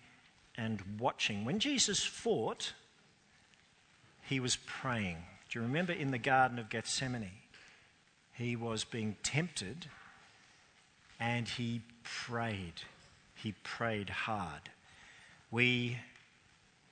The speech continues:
stand firm in the armour of God, praying and watching. Jesus told his disciples to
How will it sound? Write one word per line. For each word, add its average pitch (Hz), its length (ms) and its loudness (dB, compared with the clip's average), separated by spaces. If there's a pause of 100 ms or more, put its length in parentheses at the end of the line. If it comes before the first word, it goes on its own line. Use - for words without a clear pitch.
(600)
stand 185 480 2
firm 113 260 -2
in 110 80 -2
the 110 80 -2
armour 113 240 -2
of 101 80 -6
God, 104 240 -4
praying 117 380 -2
and 107 100 0
watching. 107 480 0
Jesus 147 460 4
told 135 260 0
his 127 140 -2
disciples 135 680 2
to 127 380 -2